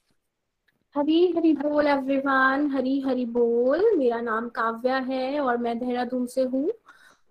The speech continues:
और आज का जो सत्संग है वो बहुत ही सुंदर, बहुत कुछ सीखने को मिला आज के सत्संग से। तो after joining गोलोक एक्सप्रेस मुझे, मुझे पता चला कि एक्चुअल मीनिंग जो होता है आरती का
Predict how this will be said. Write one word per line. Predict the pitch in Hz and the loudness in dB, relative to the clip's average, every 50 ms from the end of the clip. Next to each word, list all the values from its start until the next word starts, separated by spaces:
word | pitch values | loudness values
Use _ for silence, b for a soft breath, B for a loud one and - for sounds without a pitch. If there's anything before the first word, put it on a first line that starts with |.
| - | 0
और | 247 247 233 233 233 233 233 233 233 233 233 233 233 220 _ _ _ _ _ _ _ _ _ - _ - - | 0 2 2 2 0 -2 -4 -4 -6 -6 -6 -8 -10 -14 _ _ _ _ _ _ _ _ _ -20 _ -2 4
आज | 226 240 247 262 262 - | 8 8 8 8 6 -2
का | - 294 285 | -6 -4 -2
जो | 277 269 285 | -2 -2 -4
सत्संग | 277 - 277 269 269 - 285 285 285 277 262 | -2 -2 -6 -6 -6 -8 -6 -4 -4 -2 -2
है | 269 277 269 269 | -4 -4 -4 -2
वो | 277 262 226 226 | -2 -4 -4 -2
बहुत | 247 240 233 240 240 240 240 - - | -4 -4 -2 -2 -4 -4 -4 -4 -8
ही | 262 254 | -8 -8
सुंदर, | 254 - 254 247 240 240 240 240 240 240 254 247 | -8 -8 -8 -6 -4 -4 -4 -2 -2 -2 -4 -4
बहुत | 240 240 233 233 - 262 269 269 - - | -4 -6 -8 -6 -4 -4 -4 -4 -6 -10
कुछ | 262 254 - | -12 -12 -10
सीखने | - 254 233 - - 240 240 | -10 -10 -10 -8 -8 -8 -8
को | - 240 | -8 -8
मिला | 233 233 240 240 | -8 -4 -2 -2
आज | 240 233 226 226 - | -2 -2 -4 -6 -10
के | - - | -14 -14
सत्संग | 240 - 233 226 - - 233 226 233 226 | -10 -10 -12 -12 -12 -10 -8 -6 -6 -6
से। | - - 240 262 330 392 _ _ b b b b b b b b _ _ _ - | -8 -6 -4 -4 -4 -4 _ _ b b b b b b b b _ _ _ 6
तो | 285 285 277 269 269 269 262 262 | 8 8 10 10 10 8 8 8
after | 269 285 277 - - 370 330 | 6 6 6 6 2 4 6
joining | 349 349 339 330 320 339 349 339 320 | 6 6 6 6 4 4 4 4 4
गोलोक | 269 277 269 277 311 302 - | 4 4 4 4 4 2 2
एक्सप्रेस | 302 294 - - - - 285 277 285 302 294 - - | 0 0 -2 -8 0 0 2 4 4 2 0 0 0
मुझे, | 294 285 262 262 311 320 311 285 | 0 0 2 2 2 2 2 2
मुझे | 277 285 285 269 302 330 | 2 0 0 0 -2 -2
पता | 330 - 294 285 320 349 | -2 -2 0 4 4 2
चला | 339 339 320 269 262 254 262 285 | 2 2 0 0 2 2 2 2
कि | 302 294 - 311 302 302 302 | 0 0 -2 -2 0 0 0
एक्चुअल | - - - 269 269 - - - 349 349 349 | 0 2 2 0 0 -2 -6 -2 2 2 4
मीनिंग | 330 302 285 285 285 285 294 277 | 4 4 2 2 2 2 2 0
जो | 269 311 294 | 0 -2 0
होता | 262 262 262 262 262 277 277 | 0 0 0 0 0 0 0
है | 262 262 269 - - | 0 0 -2 -2 0
आरती | 226 226 226 226 226 - 262 | 2 2 2 0 -2 -4 -6
का | 254 - 220 196 196 196 - | -4 -2 -4 -4 -4 -6 -10